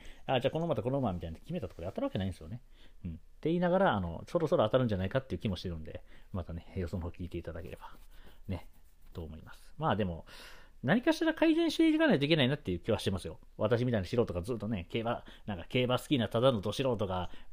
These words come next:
ああだこうだ言って全部外してるみたいなね、予想、なんか聞くだけ、聞くに耐えなくなってくるんで、まあその辺は、あのね、えー、考えないといけないなと思うんですけども。まあまあ、あの、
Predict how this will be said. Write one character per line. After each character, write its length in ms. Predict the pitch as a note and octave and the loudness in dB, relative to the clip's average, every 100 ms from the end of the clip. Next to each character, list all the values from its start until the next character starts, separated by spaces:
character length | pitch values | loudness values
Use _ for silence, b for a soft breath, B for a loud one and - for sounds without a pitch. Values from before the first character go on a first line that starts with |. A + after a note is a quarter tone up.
| - | 0
あ 100 | B2 | 4
あ 60 | A#2 | 6
だ 100 | A2 | 4
こ 140 | B2 | 4
う 20 | G#2 | 4
だ 80 | |
言 80 | F#2+ | 2
っ 20 | |
て 140 | - F2 | 0 -2
全 200 | A2 A2 | 0 2
部 60 | |
外 140 | F#2 G#2 | 2 -2
し 80 | - | 0
て 80 | |
る 80 | G2 | -2
み 140 | G#2 F2+ | -2 -4
た 80 | |
い 20 | E2 | -6
な 80 | |
ね、 120 | F#2 A2 | -2 -2
予 80 | F2+ | 0
想、 320 | F#2+ F#2+ - - - | -2 -4 -6 -12 -10
な 140 | G2 | -10
ん 20 | |
か 220 | - E2 - - | -10 -12 -14 -16
聞 120 | - | -4
く 60 | F3 | 2
だ 120 | E3 | 4
け、 80 | D#3 C3 | 4 0
聞 80 | - | 0
く 100 | G#3 | 2
に 100 | D3+ | 4
耐 160 | A#2+ A#2+ | 6 4
え 20 | |
な 100 | A2 | 4
く 100 | A2+ | 2
な 100 | F2+ | -2
っ 20 | |
て 80 | F2 | -4
く 80 | - | -8
る 80 | |
ん 60 | D#2 | -10
で、 180 | D#2+ D#2 B B B B - | -10 -12 B B B B -6
ま 80 | |
あ 40 | G#2 | -4
そ 100 | D3 | -2
の 60 | |
辺 100 | C3+ | -2
は、 180 | C#3 C3 | -2 -2
あ 100 | - | -4
の 260 | G2 F#2 D#2 - | -2 -2 -4 -6
ね、 160 | A#2 - - | -6 -8 -12
え 320 | F2 E2 E2 - | -8 -6 -8 -6
ー、 120 | F2+ | -6
考 80 | F#2 | -4
え 60 | |
な 80 | E2 | -6
い 40 | |
と 60 | - | -8
い 20 | |
け 80 | - | -6
な 80 | G2 | -4
い 20 | |
な 80 | G#2 | -4
と 120 | E2+ | -6
思 80 | D#2 | -10
う 20 | |
ん 40 | |
で 60 | D#2 | -12
す 80 | - | -14
け 60 | |
ど 100 | B1+ | -16
も。 140 | - - B B B - | -18 -20 B B B -6
ま 140 | G2 | -4
あ 20 | |
ま 80 | F#2+ - - | -4 -6 -8
あ、 60 | - | -10
あ 40 | |
の、 200 | D#2+ D#2 | -10 -12